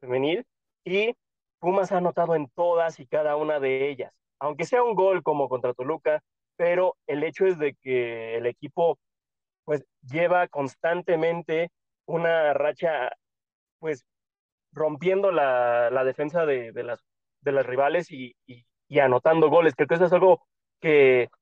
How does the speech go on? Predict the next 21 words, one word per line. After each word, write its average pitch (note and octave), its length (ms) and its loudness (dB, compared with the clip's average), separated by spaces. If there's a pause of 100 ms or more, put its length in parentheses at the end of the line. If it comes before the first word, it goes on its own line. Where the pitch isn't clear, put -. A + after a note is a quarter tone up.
(220)
que D#3+ 100 4
le D#3 100 6
había D#3 220 6
faltado E3+ 500 0
también D3+ 460 -2
mucho E3 400 -2
en C#3+ 80 0
otros - 320 -4
torneos D3+ 580 -2
y C3 120 -20
que C3+ 200 -2 (140)
tiene F#3 340 0
que F3 120 -8
ser E3 180 -2
positivo D3 500 -4
para, B2 380 0 (380)
para D#3 180 -2
la D3+ 120 0
búsqueda D#3 500 -2
de, A#2+ 360 -6 (920)
pues, D3 240 -8